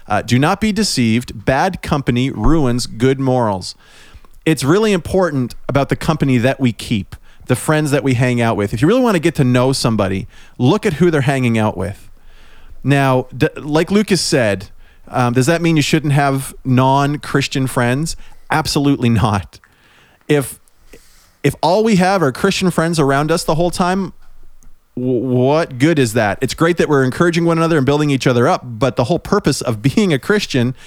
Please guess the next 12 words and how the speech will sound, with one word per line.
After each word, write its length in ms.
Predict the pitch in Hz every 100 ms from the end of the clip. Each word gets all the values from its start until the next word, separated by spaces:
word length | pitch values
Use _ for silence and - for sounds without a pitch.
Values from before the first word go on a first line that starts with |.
| -
and 160 | 123
growing 420 | 110 175 214 156 151
is 140 | 147
to 100 | 135
share 340 | - - 175 151
it 80 |
with 120 | 131 -
people 220 | 127 123
that 160 | 113
don't 240 | 110 131 110
have 200 | 135 104
it. 220 | -